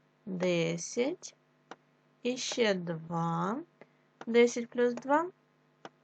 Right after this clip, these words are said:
Дванадцять. Так, далі. Одинадцять відняти сім. Скільки забираємо в одинадцяти, щоб було десять?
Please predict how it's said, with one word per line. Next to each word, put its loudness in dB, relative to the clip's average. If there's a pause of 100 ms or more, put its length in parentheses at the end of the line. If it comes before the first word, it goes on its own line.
(380)
Дванадцять. 0 (2750)
Так, 2
далі. 4
Одинадцять 0
відняти -4
сім. -4
Скільки -2
забираємо 0
в -4
одинадцяти, -4
щоб -8
було -2
десять? -6